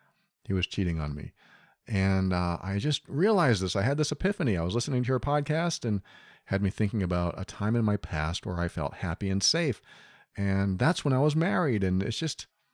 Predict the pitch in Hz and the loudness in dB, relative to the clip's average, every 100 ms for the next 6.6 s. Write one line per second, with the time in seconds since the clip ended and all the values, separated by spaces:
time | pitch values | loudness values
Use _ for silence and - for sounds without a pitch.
0 | _ _ 104 123 151 139 - 156 110 80 | _ _ 2 4 4 0 0 0 0 0
1 | 80 - 151 147 - 92 87 95 117 104 | 0 0 0 0 0 -2 -2 0 2 2
2 | 80 82 - - - - 90 - _ - | 0 -2 -6 -12 -20 -4 -4 -4 _ -6
3 | 92 92 87 110 113 104 - - 101 90 | -2 -2 0 0 2 0 0 -2 -2 0
4 | 82 87 85 85 - - 123 131 104 71 | -2 -4 -2 -4 -6 -8 -2 0 0 0
5 | - _ _ _ _ _ 92 98 113 95 | -6 _ _ _ _ _ 0 4 6 6
6 | 95 98 85 76 - | 6 4 0 -6 -10